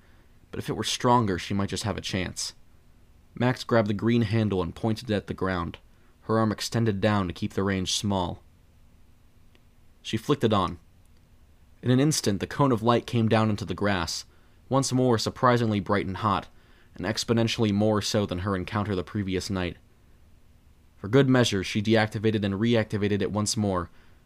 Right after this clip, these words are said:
burning a one-foot-wide hole in the grass. She promptly clicked the button to turn it off and stamped the flames out,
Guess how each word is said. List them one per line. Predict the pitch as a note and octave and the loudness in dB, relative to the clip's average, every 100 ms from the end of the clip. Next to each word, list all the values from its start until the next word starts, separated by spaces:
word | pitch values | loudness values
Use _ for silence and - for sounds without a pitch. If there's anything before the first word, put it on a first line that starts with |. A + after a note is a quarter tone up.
| - | -4
burning | A#2+ A#2 G#2+ | 2 2 2
a | |
one-foot-wide | F#2+ G2+ A#2+ A#2+ - A2+ G#2 G2+ G2+ | 2 2 2 2 -2 -2 0 0 0
hole | - G#2+ | 0 0
in | G2+ | 0
the | |
grass. | F2+ F2+ F#2 F2+ - - - - - - - - | -2 -2 -4 -4 -8 -12 -18 -20 -20 -20 -20 -20
She | - - | -14 -12
promptly | - A#2+ G#2+ F2+ | -2 0 0 -4
clicked | - A2+ - | -4 -4 -2
the | |
button | F#2+ A2 F#2+ | -2 0 0
to | G2 | -2
turn | - G#2+ | -2 -2
it | G2+ | 0
off | G2 F2+ | 0 -2
and | F#2 | -4
stamped | E2 - A2 - | -6 -4 -4 -6
the | |
flames | - G#2 G2+ F#2 | -6 -4 -2 -2
out, | E2+ E2 | -4 -6